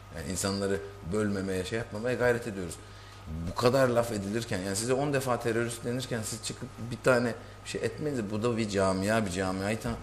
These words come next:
temsil ediyorsunuz. Nabzı düşürmek için bazen camianın nabzını düşürmek için sizin de bir şeyler demeniz gerekiyor. Diğer türlü bu tarafın nabzını da düşüremezsiniz. Bunların hepsi gerçekten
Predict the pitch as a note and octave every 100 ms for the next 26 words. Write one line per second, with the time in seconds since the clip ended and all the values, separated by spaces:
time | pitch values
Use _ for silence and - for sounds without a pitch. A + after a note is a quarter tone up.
0 | - G2+ G2+ - - F#2 F2 E2+ F2 E2
1 | F#2+ G#2 A2+ A#2 G#2+ A#2 C3 C3 C3 G2+
2 | A2 A2 A#2 G#2+ G#2 G#2+ G#2+ B2 B2 G2+
3 | A2 B2 A2 A#2+ C#3 E3+ - - - G#2
4 | C3 A2 - F#2 B2 G2+ D#2+ D#2+ G2+ B2+
5 | B2 A2 C#2+ - - - - - A2 D#3+
6 | F3 F3 G#3+ - - - - - G2+ B2+
7 | B2 B2+ B2 B2 A#2 B2+ C3+ C3+ G#2+ -
8 | - - G2+ - F#2+ F2 D#2+ - D2 -
9 | - - - - F#2+ B2+ B2 G2+ C3 -
10 | - A#2 F3+ - - - - A2 A#2+ G#2+
11 | - E2